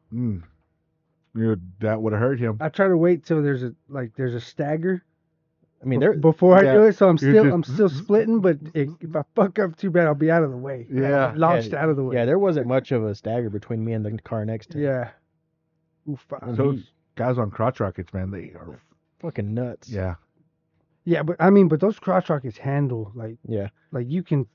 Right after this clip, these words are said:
Speaker 2: fucking whomp like nothing.
Speaker 1: Yes.
Speaker 2: Like, that's
Speaker 1: Yes.
Speaker 2: once you get it, once you get your rhythm on your bike, like, you can fucking carve butter with those things, dude.
Speaker 1: I get that, but it's a lot of fiberglass.
Speaker 2: And no,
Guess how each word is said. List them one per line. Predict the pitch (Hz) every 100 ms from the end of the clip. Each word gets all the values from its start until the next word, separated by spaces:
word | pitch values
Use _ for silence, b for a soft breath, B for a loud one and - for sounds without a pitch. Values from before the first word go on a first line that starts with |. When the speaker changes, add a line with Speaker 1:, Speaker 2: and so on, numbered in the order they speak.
| _ -
Speaker 2:
fucking | 160 - 127 117
whomp | 135 - 123 120
like | 123
nothing. | 123 131 - 110 -
Speaker 1:
Yes. | 110 98
Speaker 2:
Like, | 123
that's | 156 - _
Speaker 1:
Yes. | 98 92 90 - -
Speaker 2:
once | 170 170
you | 185
get | 196 202
it, | 160
once | 165 180
you | 202
get | 208 180
your | 214
rhythm | 180 190 214
on | 196 170
your | 170
bike, | 180 170 208 -
like, | 131 127
you | 170
can | - 285
fucking | - - 139 _ 127 113
carve | - 143 139 123 117
butter | 107 123 127
with | 113 -
those | 104 107 _
things, | - - _ _
dude. | 113 113 _ _ _ -
Speaker 1:
I | 139
get | 117 190 214
that, | 147 110 -
but | 107 135 175 156 - - _ _ _ _ _ _
it's | 127 131
a |
lot | 135 143
of | 127
fiberglass. | 151 156 147 117 104 104 _ _ _
Speaker 2:
And | 180 196
no, | 185 214 190